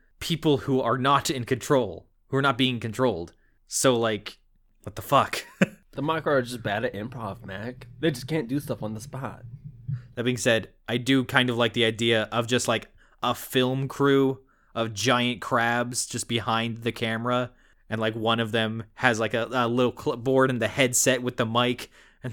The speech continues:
Speaker 1: they're like, "We're on in five, <laughs> four, three, two."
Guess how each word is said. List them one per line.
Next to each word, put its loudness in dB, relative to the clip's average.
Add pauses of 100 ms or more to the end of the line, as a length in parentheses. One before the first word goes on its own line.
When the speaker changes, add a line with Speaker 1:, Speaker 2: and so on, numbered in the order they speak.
(120)
Speaker 1:
they're 2
like, -2
"We're 6
on 6
in 2
five, 8 (300)
<laughs> -20
four, 6 (260)
three, 6 (160)
two." 8